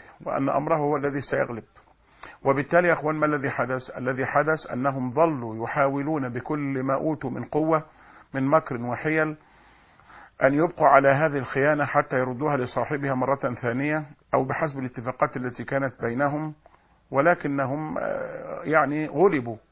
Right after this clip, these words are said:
غلبوا بانتخابات مجلس الشعب، وبعدين برضو بالمكر أفسدوها وأحبطوا المجلس بعد قيامه،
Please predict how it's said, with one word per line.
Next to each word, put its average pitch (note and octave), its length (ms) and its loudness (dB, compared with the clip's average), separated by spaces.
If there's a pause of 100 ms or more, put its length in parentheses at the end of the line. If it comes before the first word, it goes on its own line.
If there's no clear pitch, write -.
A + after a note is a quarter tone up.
(440)
غلبوا D#3 360 2
بانتخابات C3 580 -2
مجلس B2 240 -4
الشعب، D3+ 420 4
وبعدين C3 500 0
برضو C3+ 260 0
بالمكر B2+ 540 0
أفسدوها C#3+ 720 0
وأحبطوا B2 960 0
المجلس C#3+ 560 -2
بعد A#2+ 260 0
قيامه، D#3 640 2